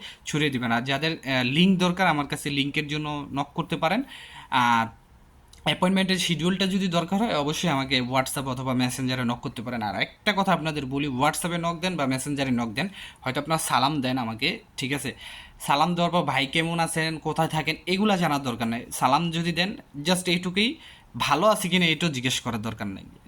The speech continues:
ঠিক আছে? কারণ এটা আপনারা, আপনাদের সময় অপচয় হয়। বা আমি অনেক সময় লাইনে থাকি, অনেকের মেসেজে উত্তর দিই, সালাম দেয়, আমি সালামে উত্তর নিই, "কেমন আছেন ভাই, বাসা কোথায়, কী করেন, শরীর ভালো আছেন?" এগুলো বলার দরকার নাই ভাই।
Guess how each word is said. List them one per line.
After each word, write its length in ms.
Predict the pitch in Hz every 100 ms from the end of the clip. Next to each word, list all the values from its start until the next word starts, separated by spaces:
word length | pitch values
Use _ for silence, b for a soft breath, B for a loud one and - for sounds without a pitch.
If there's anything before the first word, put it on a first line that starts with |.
| -
ঠিক 180 | 147 160
আছে? 260 | 175 117 - B B B B -
কারণ 400 | 156 165 131 104 - - - - -
এটা 160 | 180 170
আপনারা, 300 | - 196 190
আপনাদের 480 | - 135 180 180 175
সময় 400 | 170 156 165 160
অপচয় 360 | 143 - 156
হয়। 160 | 143 127
বা 120 | 127
আমি 140 | 127
অনেক 200 | 135 151
সময় 200 | - 170
লাইনে 280 | 160 139 151
থাকি, 320 | 160 151 180 190 B B B
অনেকের 300 | 147 147 147
মেসেজে 340 | 143 143 139
উত্তর 240 | 139 139 160
দিই, 340 | 147 151 196 - B -
সালাম 380 | 139 139 151 151
দেয়, 120 | 151
আমি 420 | 143 143 135 123
সালামে 280 | 127 135 139
উত্তর 240 | 139 -
নিই, 340 | 156 147 147 139 -
"কেমন 280 | 143 147
আছেন 280 | 135 135 123
ভাই, 220 | 120 123
বাসা 360 | 123 120 123 135
কোথায়, 320 | 127 127 127 -
কী 120 | 143
করেন, 340 | - 123 117
শরীর 320 | - 139 135
ভালো 200 | 117 117
আছেন?" 200 | 117 123
এগুলো 260 | 120 151 127
বলার 320 | 117 123 139
দরকার 240 | 139 131 120
নাই 140 | 107
ভাই। 200 | 104 135